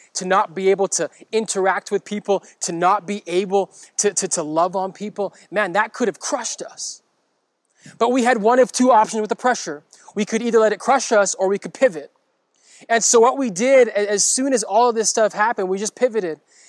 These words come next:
And we started producing stuff, and not all of it was great, but we went online, we went on Instagram,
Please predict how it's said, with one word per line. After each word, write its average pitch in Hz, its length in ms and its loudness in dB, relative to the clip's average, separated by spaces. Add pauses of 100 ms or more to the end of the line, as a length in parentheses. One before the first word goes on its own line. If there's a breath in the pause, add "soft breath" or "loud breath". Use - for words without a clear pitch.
(180 soft breath)
And 208 100 0
we 226 80 0
started 240 360 4
producing 220 500 -2
stuff, 190 320 2
and 180 100 -2
not 233 200 4
all 226 200 4
of 190 80 0
it 208 80 2
was 170 160 -6
great, 180 320 0
but 196 60 -6
we 208 100 0
went 214 220 0
online, 208 640 0 (240 soft breath)
we 202 60 -4
went 202 160 4
on 190 60 0
Instagram, 214 640 0